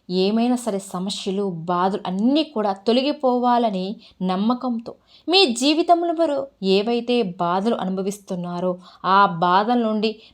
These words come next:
మీకు విముక్తి కలగాలని ఆ పరమశివుని యొక్క అనుగ్రహంతో పాటు లక్ష్మీదేవి యొక్క అనుగ్రహాన్ని కూడా పొందుకోవాలని ఈ విధంగా మనసులో ఉన్నటువంటి బాధలు, కష్టాలు, సమస్యలు అన్నిటి గురించి కూడా చెప్పుకొని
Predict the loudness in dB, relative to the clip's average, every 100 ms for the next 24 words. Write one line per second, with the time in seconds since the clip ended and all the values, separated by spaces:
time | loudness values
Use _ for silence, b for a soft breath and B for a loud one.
0 | 0 0 2 2 2 0 -4 -2 0 2
1 | 2 0 0 -2 -2 -4 -4 -4 -6 -4
2 | -4 -4 -4 -4 -4 -6 -8 -8 -6 -4
3 | -2 -2 -2 -2 0 2 2 2 -6 B
4 | B -2 -2 -4 -4 2 4 4 2 2
5 | 0 0 -2 -2 -4 -2 -2 -2 B B
6 | -4 -2 0 0 -2 0 0 0 0 -4
7 | -8 B B 4 4 4 2 2 0 0
8 | -2 -2 -4 -4 -2 -4 -4 -6 -6 -4
9 | -2 -4 -4 -4 -6 -6 -10 -8 -4 -2
10 | -2 -4 -4 -4 -2 0 2 2 2 0
11 | 0 -2 -2 -2 -2 -6 -6 -6 -6 -6
12 | -6